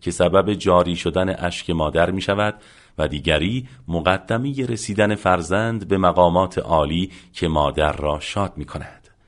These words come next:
این مسئله حقیقتی است که باید با استفاده از تجربه‌ها و تحلیل‌های روانشناختی آن را حل کرد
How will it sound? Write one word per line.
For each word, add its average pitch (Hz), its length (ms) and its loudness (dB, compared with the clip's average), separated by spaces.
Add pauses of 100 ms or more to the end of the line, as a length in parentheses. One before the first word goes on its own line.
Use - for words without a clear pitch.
(520)
این 87 140 0
مسئله 90 480 2 (240)
حقیقتی 104 600 2
است 90 120 -6
که 95 100 -2
باید 85 580 2
با 95 180 4
استفاده 107 520 0
از 117 160 -2
تجربه‌ها 104 840 -2
و 104 80 4
تحلیل‌های 98 800 -2
روانشناختی 85 960 0 (240)
آن 87 220 0
را 80 180 6
حل 98 280 -4
کرد 69 440 -6